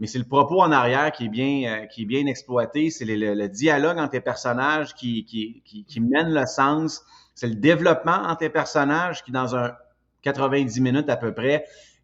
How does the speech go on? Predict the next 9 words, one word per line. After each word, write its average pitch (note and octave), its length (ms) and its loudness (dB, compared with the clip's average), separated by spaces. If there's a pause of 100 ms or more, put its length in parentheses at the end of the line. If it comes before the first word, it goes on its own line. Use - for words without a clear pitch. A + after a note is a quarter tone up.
évolue A#2 380 6
quand C3+ 180 8
même D3+ 180 4
rapidement B2+ 480 0
pour - 80 -8
qu'on A2 160 -4
comprenne C#3 720 0
le C#3 80 0
propos. C#3 540 0